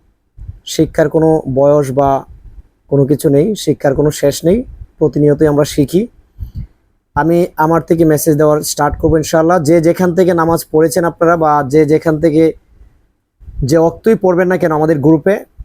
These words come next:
স্ট্যাটাস দিবেন বা এইডি কাল হাসরের দিন আপনার সাক্ষী হয়ে দাঁড়াবে। আমাদের ডিজিটাল প্ল্যাটফর্মরা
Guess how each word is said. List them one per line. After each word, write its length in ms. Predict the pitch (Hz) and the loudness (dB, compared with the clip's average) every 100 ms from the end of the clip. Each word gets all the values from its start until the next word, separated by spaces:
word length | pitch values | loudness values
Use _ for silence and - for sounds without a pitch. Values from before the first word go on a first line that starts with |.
| - - | -20 -18
স্ট্যাটাস 360 | - 160 156 147 | -4 0 2 2
দিবেন 360 | 151 165 226 170 | 0 0 0 -2
বা 100 | 151 | 0
এইডি 300 | 170 175 208 196 - - | 2 4 2 0 -4 -6
কাল 140 | 165 156 | -2 0
হাসরের 380 | 156 165 170 | 0 2 0
দিন 100 | 156 | 2
আপনার 220 | 160 - 151 | 0 -2 -2
সাক্ষী 360 | 156 143 147 | -2 -2 0
হয়ে 80 | 151 | 2
দাঁড়াবে। 400 | 143 135 127 165 - | 2 2 0 -2 -4
আমাদের 320 | 139 147 165 | -2 0 2
ডিজিটাল 360 | 143 151 156 170 | 2 0 0 -2
প্ল্যাটফর্মরা 720 | - 156 143 170 160 147 165 | -2 -4 -2 -4 0 0 -2